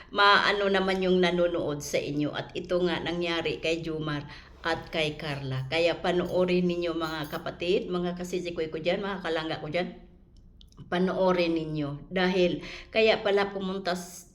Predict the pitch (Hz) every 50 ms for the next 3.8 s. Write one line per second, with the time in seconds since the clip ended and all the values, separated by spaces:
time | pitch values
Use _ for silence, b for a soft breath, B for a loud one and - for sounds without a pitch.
0 | - - 190 185 190 180 185 180 180 190 190 - 190 185 208 196 185 180 160 156
1 | 160 160 135 151 151 151 - - - 156 170 175 170 170 175 175 170 175 180 180
2 | 175 180 170 175 185 175 165 - - 220 214 208 208 190 170 165 156 156 180 B
3 | B B B B B - 185 180 185 185 185 185 180 185 - -